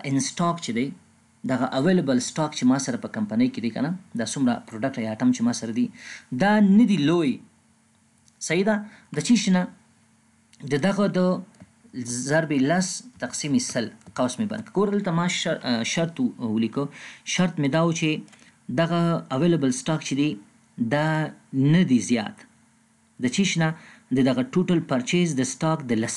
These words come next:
فیصدو څخه. نو کله چې زه دا فنکشن ولیکم، نو دلته چې دا ما لیکلي زیات دي که نه؟ دلته وګورئ،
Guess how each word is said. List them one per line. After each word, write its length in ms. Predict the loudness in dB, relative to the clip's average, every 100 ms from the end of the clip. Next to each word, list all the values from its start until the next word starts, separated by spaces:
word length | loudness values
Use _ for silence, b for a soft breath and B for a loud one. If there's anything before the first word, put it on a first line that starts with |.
| -6
فیصدو 300 | -4 -2 -2
څخه. 260 | -4 -12 -16 -20 _ _ _ _ _ _ _ _ _ _ _ _ b b b b b -4
نو 80 |
کله 240 | 0 2 2
چې 480 | 2 2 0 -2 0
زه 60 | 2
دا 80 | 2 2
فنکشن 280 | 2 6 6
ولیکم، 380 | 6 4 2 0 -2 b b b 2
نو 100 | 4 2 -2 -8 -8 0
دلته 240 | 0 2
چې 140 | -2 -2 -4 0
دا 60 | 2
ما 100 | 2
لیکلي 300 | 2 2 2
زیات 400 | 2 2 2 0
دي 60 | -4
که 140 | -2
نه؟ 100 | 0
دلته 220 | 0 -2 0
وګورئ، 240 | 2 0